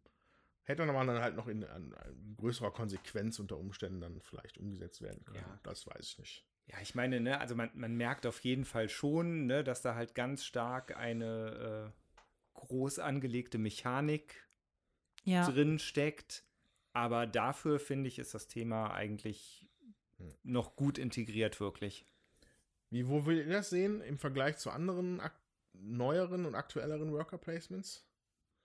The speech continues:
Speaker 3: Also jetzt, äh, im Verhältnis zu Maracaibo zum Beispiel, oder?
Speaker 1: Zum Beispiel, oder was haben wir hier schon gehabt? Wir haben hier auch Vindication gehabt.
Speaker 2: Also, also jetzt, äh,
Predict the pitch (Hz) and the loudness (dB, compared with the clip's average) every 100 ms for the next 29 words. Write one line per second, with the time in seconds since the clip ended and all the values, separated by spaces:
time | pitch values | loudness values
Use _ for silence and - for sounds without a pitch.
0 | _ _ _ _ _ _ _ _ - - | _ _ _ _ _ _ _ _ -20 -20
1 | - _ _ _ _ _ _ - - - | -20 _ _ _ _ _ _ -8 -6 -6
2 | - 202 202 202 214 202 - 202 202 - | -4 4 8 8 8 4 0 2 2 0
3 | - 202 202 190 190 190 208 214 226 - | -2 2 8 8 8 6 6 6 4 4
4 | 208 190 175 - 214 254 320 302 - 294 | 4 6 4 6 6 6 4 2 0 4
5 | 262 277 - 285 277 285 208 190 185 190 | 6 4 2 0 2 4 4 4 6 6
6 | 202 202 143 117 101 95 95 - - _ | 6 4 -2 0 0 -2 -4 -12 -20 _
7 | 113 123 113 110 107 - 104 107 107 139 | -4 -2 0 2 2 0 -4 -2 -4 -4
8 | 95 98 101 104 - 160 98 107 101 - | -4 -4 -4 -6 -6 -8 -6 -6 -6 -4
9 | 127 - 135 123 120 117 - _ _ - | -4 -2 -4 -2 -2 -4 -18 _ _ -18
10 | - - - - _ _ _ _ _ 110 | -18 -20 -20 -20 _ _ _ _ _ -2
11 | 110 101 113 110 110 - 113 110 110 113 | 0 0 -2 0 0 0 0 0 0 -6